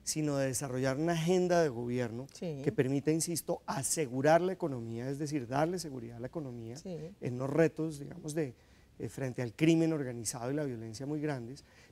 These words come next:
Speaker 1: pero también de llevar desarrollo a aquellas zonas donde se construyeron las condiciones que en gran parte explican por qué allá hoy en día hay conflicto armado interno.
Speaker 2: Sí, muy bien. Em, ¿usted diría, digamos, doctor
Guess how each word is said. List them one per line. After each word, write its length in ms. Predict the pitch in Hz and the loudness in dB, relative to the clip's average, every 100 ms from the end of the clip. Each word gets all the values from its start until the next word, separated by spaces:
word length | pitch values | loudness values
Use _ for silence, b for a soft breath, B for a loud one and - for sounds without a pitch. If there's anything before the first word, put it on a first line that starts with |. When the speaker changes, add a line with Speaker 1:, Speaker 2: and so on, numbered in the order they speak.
| - | 4
Speaker 1:
pero 200 | 165 160 | 6 6
también 420 | 143 139 160 165 | 2 4 6 6
de 140 | 196 | 4
llevar 500 | 160 165 151 165 175 | 6 4 6 6 6
desarrollo 640 | 180 185 175 - 147 147 160 | 4 2 0 -2 0 0 0
a 40 | |
aquellas 320 | 156 160 160 | 0 0 0
zonas 520 | - 165 135 131 - - b b b - | 0 0 -2 -4 -8 -10 b b b 0
donde 280 | 156 139 135 | 2 2 -2
se 100 | 135 | -2
construyeron 600 | 143 127 135 131 139 170 | -6 -6 -4 -2 0 0
las 160 | 170 | -2
condiciones 840 | - 143 123 - 147 143 160 170 - b b - | -4 -6 -6 -2 -2 0 -2 -2 -6 b b -2
que 180 | 151 139 | 0 0
en 140 | 135 | 4
gran 280 | 151 196 196 | 4 4 2
parte 300 | 170 160 160 | 0 2 0
explican 600 | - - 165 - 120 120 b b b - | 0 2 2 0 -8 -10 b b b 0
por 220 | 147 127 | 0 0
qué 240 | - 165 156 | 2 6 6
allá 300 | 143 139 131 | 4 0 -2
hoy 140 | 127 | -4
en 100 | 127 | -6
día 340 | 131 131 127 - | -4 -4 -4 -6
hay 220 | 123 120 | -6 -6
conflicto 520 | 120 127 113 123 - 113 | -6 -10 -8 -8 -8 -8
armado 260 | 110 104 | -8 -8
interno. 300 | 107 107 143 | -10 -10 -12
Speaker 2:
Sí, 280 | - - 175 | -12 -16 -12
muy 80 | 147 | -10
bien. 180 | 123 - B B B B B | -10 -14 B B B B B
Em, 380 | 220 220 214 214 - - - | 6 8 4 -2 -8 -20 -6
¿usted 360 | 233 226 277 277 | -4 0 2 4
diría, 440 | 311 302 294 294 | 4 6 6 4
digamos, 420 | 277 214 202 220 | 4 4 2 2
doctor 560 | 233 208 190 185 190 | 2 4 4 4 2